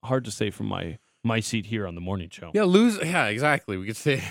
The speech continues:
Speaker 2: <laughs> we could say a lot of things like, "Oh, they play a game and then we make a lot of money and all this stuff." You know, eh, losing sucks, and it takes more than one person to, to put this, uh, this thing going. It's not the players, it's the coaches, it's the front office, it's a whole,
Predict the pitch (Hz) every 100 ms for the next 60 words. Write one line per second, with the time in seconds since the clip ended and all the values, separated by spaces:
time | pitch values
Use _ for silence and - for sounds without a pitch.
0 | - - - 202 175 165 - 151 135 117
1 | 151 147 110 101 117 147 123 120 147 143
2 | 143 160 135 127 127 127 127 127 135 139
3 | 143 135 147 143 127 120 113 113 - 120
4 | - - - - 64 139 139 156 165 151
5 | - - 139 120 - 113 110 135 120 123
6 | 127 123 117 120 - 117 120 - 110 -
7 | 104 101 _ _ _ - 120 - 120 -
8 | 107 - - 110 104 98 98 113 - 113
9 | 104 104 131 92 92 113 113 - 110 113
10 | 113 131 135 117 90 - - 117 131 -
11 | 139 123 92 - - 92 127 123 113 120
12 | 131 135 - 107 107 107 139 143 147 131